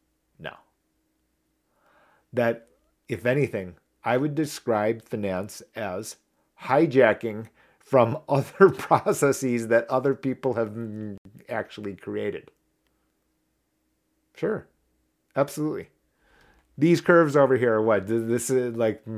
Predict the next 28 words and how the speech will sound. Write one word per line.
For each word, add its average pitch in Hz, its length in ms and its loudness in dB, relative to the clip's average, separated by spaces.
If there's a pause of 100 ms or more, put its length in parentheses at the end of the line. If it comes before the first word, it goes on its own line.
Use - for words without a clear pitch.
finance 110 500 -4
is 104 140 -4
the 107 120 -4
only 107 220 -4
location 104 540 -2
that, 101 140 0
that, 101 640 -6
that 98 240 -6
deploys 110 640 -2 (360)
anything 139 480 -2
that 127 160 2
looks 131 260 -6
like 135 220 0
this. 165 340 -4 (920)
In 127 180 -2
fact, 131 540 -2 (120)
I 117 160 -2
would 117 180 -2
tell 120 200 0
you 120 100 0
the 117 140 -2
num-, 120 420 -6
the, 117 240 0
all 127 240 0
the 120 100 -6
number 117 320 -2
of 104 120 -4
different 113 440 -6